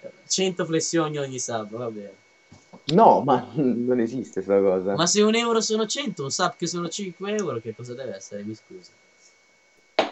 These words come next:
Speaker 2: Niente.
Speaker 1: Beh, i sub li, li rimetto io dopo nel counter, io fate la sub.
Speaker 2: <laughs>
Speaker 1: Poi ci sta il meme della tizia che fa così, tipo.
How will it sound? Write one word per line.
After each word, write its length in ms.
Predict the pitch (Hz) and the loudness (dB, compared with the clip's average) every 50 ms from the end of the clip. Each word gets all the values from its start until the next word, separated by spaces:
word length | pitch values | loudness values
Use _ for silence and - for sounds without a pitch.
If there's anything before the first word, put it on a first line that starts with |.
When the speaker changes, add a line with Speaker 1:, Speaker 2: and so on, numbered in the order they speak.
| - - | 0 2
Speaker 2:
Niente. 500 | 170 196 202 147 110 101 104 110 107 101 - - - _ _ _ _ _ _ _ _ _ _ _ _ _ _ _ _ _ _ _ _ _ _ _ _ _ _ | 6 8 8 6 6 4 4 2 2 2 0 -6 -20 _ _ _ _ _ _ _ _ _ _ _ _ _ _ _ _ _ _ _ _ _ _ _ _ _ _
Speaker 1:
Beh, 160 | 110 107 110 | -14 -10 -6
i 60 | 110 | -6
sub 320 | 117 123 135 135 123 117 113 | -4 -4 -4 -4 -4 -6 -6
li, 360 | 107 107 107 104 113 117 110 | -8 -6 -6 -8 -8 -10 -8
li 100 | 110 127 | -8 -8
rimetto 380 | 120 117 117 117 117 - - 120 | -6 -6 -6 -8 -10 -10 -8 -8
io 140 | 117 117 113 | -6 -4 -6
dopo 200 | 113 113 113 113 | -6 -6 -8 -10
nel 180 | 113 107 104 - | -10 -10 -10 -12
counter, 440 | - 104 101 101 101 - - 104 98 | -14 -12 -12 -12 -14 -12 -12 -12 -10
io 60 | 101 104 | -12 -12
fate 220 | 104 131 117 113 | -12 -12 -12 -12
la 100 | 107 98 | -12 -12
sub. 220 | 92 - - 92 92 92 _ _ _ _ _ - - - _ _ _ _ _ _ _ _ _ _ _ - | -12 -12 -12 -14 -16 -18 _ _ _ _ _ -20 -20 -20 _ _ _ _ _ _ _ _ _ _ _ 0
Speaker 2:
<laughs> 420 | 202 196 - 185 190 - - - - _ _ _ _ _ _ _ _ _ _ _ _ _ _ _ _ _ _ _ _ - - _ _ _ _ _ _ _ _ _ - 135 - - _ _ _ _ _ _ _ _ _ _ _ _ _ _ | 2 2 2 0 -4 -8 -14 -20 -20 _ _ _ _ _ _ _ _ _ _ _ _ _ _ _ _ _ _ _ _ -20 -20 _ _ _ _ _ _ _ _ _ -20 -20 -20 -20 _ _ _ _ _ _ _ _ _ _ _ _ _ _
Speaker 1:
Poi 140 | - 143 | -8 -6
ci 80 | - 120 | -6 -4
sta 160 | - - 120 | -6 -4 -4
il 80 | 113 110 | -4 -4
meme 180 | 113 117 117 110 | -6 -6 -8 -8
della 200 | 110 110 113 113 | -6 -6 -6 -6
tizia 320 | - - 113 - - 113 | -8 -12 -14 -12 -12 -12
che 120 | 110 113 107 | -12 -14 -14
fa 180 | - - 113 | -12 -12 -12
così, 320 | 107 - 110 101 104 101 98 | -12 -12 -14 -16 -18 -18 -18
tipo. 220 | - 101 - 101 | -18 -20 -20 -20